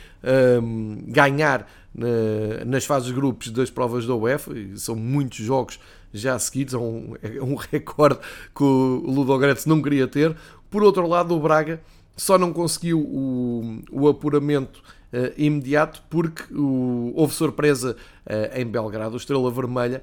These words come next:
eh, empatou, empatou não, perdeu, eh, um zero com o Midtjylland, e o Midtjylland continua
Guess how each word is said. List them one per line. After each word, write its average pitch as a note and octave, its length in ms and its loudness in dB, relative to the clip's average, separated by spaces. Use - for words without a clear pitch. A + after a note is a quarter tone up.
eh, B2+ 340 -2
empatou, D3 640 0
empatou D3 320 0
não, B2 140 2
perdeu, D#3+ 500 4
eh, A2 380 2
um D3+ 180 0
zero C#3+ 360 2
com D#3 80 -2
o D#3 40 2
Midtjylland, F#3 720 2
e D#3 60 0
o D#3 40 0
Midtjylland D#3+ 640 0
continua D3+ 540 -2